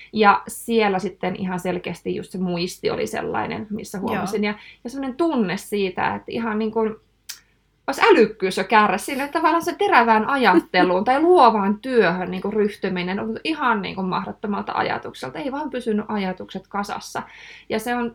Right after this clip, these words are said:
Speaker 1: tämmöiselle niin kuin aktiiviselle ihmiselle turhauttavaa se, että kun näkee, että se oma minuus alkaa sieltä jotenkin vähän murentua.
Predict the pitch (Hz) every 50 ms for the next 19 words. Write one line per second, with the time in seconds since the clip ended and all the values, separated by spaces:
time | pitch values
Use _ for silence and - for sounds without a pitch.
0 | - - - - - 240 233 233 240 226 226 220 220 220 220 220 - 226 226 -
1 | - - 202 196 196 190 - 202 202 - 220 202 202 202 - 226 233 - - 403
2 | 392 320 247 220 - 196 208 - - 226 226 - - 247 - 233 - - - 247
3 | - - - - - - _ - - 240 226 196 190 190 214 214 220 220 233 277
4 | 294 294 - - 233 214 208 196 196 - 214 214 233 - 254 262 269 269 240 226
5 | 269 302 311 294 262 214 175 165 185 - - 170 160 185 - 202 185 196 - 202
6 | 196 - 233 226 - 226 208 208 190 196 214 202 202 208 208 214 226 233 226 220
7 | 180 127 123 139 185 196 - 185 185 180 190